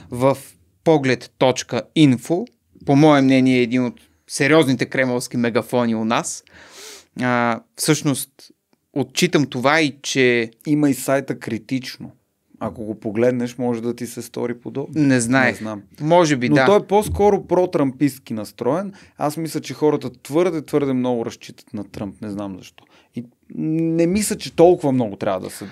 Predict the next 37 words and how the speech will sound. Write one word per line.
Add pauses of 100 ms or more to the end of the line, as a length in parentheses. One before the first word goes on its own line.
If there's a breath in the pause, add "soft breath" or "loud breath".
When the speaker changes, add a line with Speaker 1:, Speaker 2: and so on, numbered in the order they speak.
Speaker 2:
разчита
на
Тръмп.
Speaker 1:
А,
въпросът,
който
бях
приготвил,
беше
по-скоро
към
теб,
но
можем
да
се
отклоним
и
към (120)
Тръмп. (240 loud breath)
Имайки
предвид,
че
този (340 soft breath)
човек (140)
е
водещ
в
една (440)
подчертано
партийна
телевизия,
Speaker 2:
Вече
Speaker 1:
както
Speaker 2:
не
е.
От,